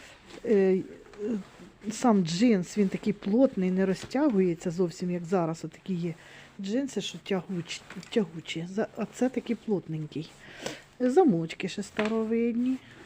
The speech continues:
Оці, бачите, ще такі якісь є застіжки, які взагалі нічого не означають. Але ж з цієї юбки старої ми пошили отакий рюкзачок, дивіться. Він плотненький.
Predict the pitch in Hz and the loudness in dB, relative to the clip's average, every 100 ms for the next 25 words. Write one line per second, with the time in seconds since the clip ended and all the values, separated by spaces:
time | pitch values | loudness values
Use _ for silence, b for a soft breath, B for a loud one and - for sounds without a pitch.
0 | B 226 220 - 240 240 - - - _ | B -6 -6 0 0 0 -6 -20 -20 _
1 | B B B B B 208 208 - - 190 | B B B B B -6 -6 -6 -6 -6
2 | - - - - - - 269 226 - 214 | -6 -18 -16 -16 -14 -14 -4 -4 0 0
3 | 202 B B B B - - - - - | 0 B B B B -20 -20 -20 -20 -20
4 | - - 196 - 214 - - - - 190 | -14 -8 -8 -2 -2 -4 -14 -16 -10 0
5 | 220 185 180 - - 269 330 - - 262 | 2 2 0 -4 -2 2 2 0 0 0
6 | 247 - 240 226 214 202 202 220 220 226 | 0 0 0 0 -2 -6 -2 0 0 2
7 | 214 208 - 220 202 196 196 196 - 190 | 2 0 0 0 0 -2 -2 -4 -2 -4
8 | 180 - B B B B 226 233 156 131 | -4 -8 B B B B 4 4 4 -4
9 | - - - - - B B - - - | -10 -16 -20 -20 -20 B B -20 -8 0
10 | 320 359 285 214 170 165 151 160 - 226 | 2 4 4 2 0 -2 -6 -8 -8 -8
11 | - 226 220 240 285 359 - 320 403 - | -2 2 4 4 4 2 -4 -10 -10 -10
12 | - 359 339 294 269 - 277 247 208 220 | 0 2 4 4 2 -2 -2 -2 -2 -6
13 | - - - 143 135 - - B B B | -6 -12 -10 -10 -10 -14 -18 B B B
14 | - 392 - 277 - 180 160 165 - 269 | -4 -4 2 2 2 0 0 -2 -4 -4